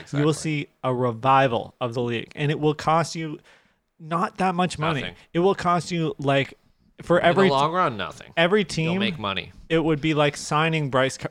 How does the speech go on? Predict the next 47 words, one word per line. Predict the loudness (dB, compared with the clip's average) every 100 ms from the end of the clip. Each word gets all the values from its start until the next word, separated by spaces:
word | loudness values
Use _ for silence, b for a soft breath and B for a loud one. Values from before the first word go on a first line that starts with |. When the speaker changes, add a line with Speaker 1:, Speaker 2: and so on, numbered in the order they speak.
| 0
Speaker 1:
Harper's | 2 4 2 -2
contract, | 0 0 0 0 -2 -2
like | -4 -4
twenty, | -2 -2 -2 -6 -2
twenty | 2 2 0 -2 -10 -2
to | -2
thirty | 2 2 2
million | 0 0 0 -2
a |
year. | -2 -6 -4
Speaker 2:
They | -4 0
make | 0 -2
Bryce | 0 2 2
Harper's | 0 0 -4
contract | -4 -4 -2 -2 -2 -4
in |
a | -6 -8 -14
fucking | -6 -6 -6 -8 -8 -12 -18 _
year | -10 -2 2 2
on | 2 0
his | -4
jersey | -2 -2 -2 -10
sales, | -10 -12 -16 -8 2
Speaker 1:
Oh, | 4
Speaker 2:
you |
know? | 6
Speaker 1:
they | 4
make | 4 4
it | 4
in | 4
a | 4
weekend | 2 0 2 2
on | 2 0
his | -2
jersey | -4 -6 -2
Speaker 2:
Yeah, | 2 2
Speaker 1:
sales. | 2
Speaker 2:
it's, | -2 -8
it's | -8 -6
just | -6 -8 -16 -2
Speaker 1:
Well, | 0
I |
Speaker 2:
you | 2 0
Speaker 1:
mean, | -2
Speaker 2:
d-, |
Speaker 1:
uh, | -8 -6
Speaker 2:
no, | 0